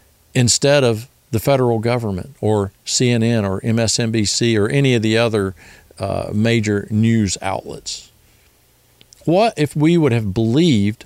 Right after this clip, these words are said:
the Word of God, which is truth, over lies, over misinformation, over fear? Now, I know right now,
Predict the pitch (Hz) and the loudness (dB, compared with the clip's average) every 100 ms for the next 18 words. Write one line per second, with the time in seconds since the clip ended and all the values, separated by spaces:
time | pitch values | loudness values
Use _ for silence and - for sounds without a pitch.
0 | _ - 113 123 110 101 104 139 139 92 | _ -4 0 2 0 0 -2 0 0 -2
1 | 98 107 _ _ - 135 - 101 - - | -4 -12 _ _ -4 -2 0 -4 -4 0
2 | 208 131 82 - - _ _ _ _ _ | 2 2 0 -12 -20 _ _ _ _ _
3 | _ _ _ _ _ _ _ _ - 135 | _ _ _ _ _ _ _ _ -2 0
4 | 143 143 160 185 110 110 - - - _ | 2 0 -2 -4 -8 -10 -14 -14 -20 _
5 | _ _ _ _ _ _ _ _ _ _ | _ _ _ _ _ _ _ _ _ _
6 | 117 120 123 123 - 127 117 120 117 135 | -2 0 0 0 0 -2 -2 -2 -2 -2
7 | - 101 98 107 113 104 - 120 113 98 | -4 -2 0 0 -2 -2 -2 -2 -2 -8
8 | - _ _ _ - - _ _ _ _ | -16 _ _ _ -20 -20 _ _ _ _
9 | _ _ _ _ _ _ - - - - | _ _ _ _ _ _ -20 -20 -10 -2
10 | 117 107 - _ - 110 131 107 110 110 | -2 -2 -8 _ -6 -2 0 0 0 -2
11 | - 98 95 | -2 -4 -4